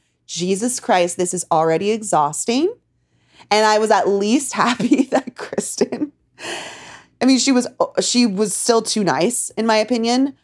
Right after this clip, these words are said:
but she had a look on her face. Like, she was clearly irritated.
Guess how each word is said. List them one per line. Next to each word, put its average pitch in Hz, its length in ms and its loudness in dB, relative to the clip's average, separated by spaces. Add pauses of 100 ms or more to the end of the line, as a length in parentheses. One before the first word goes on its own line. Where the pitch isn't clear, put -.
(140)
but 185 400 2
she 190 720 0
had 185 260 2
a 170 40 4
look 165 220 0
on 156 120 0
her 151 100 -2
face. 151 240 0
Like, 180 160 2
she 254 160 0
was 220 140 -2
clearly 180 480 0
irritated. 135 600 -4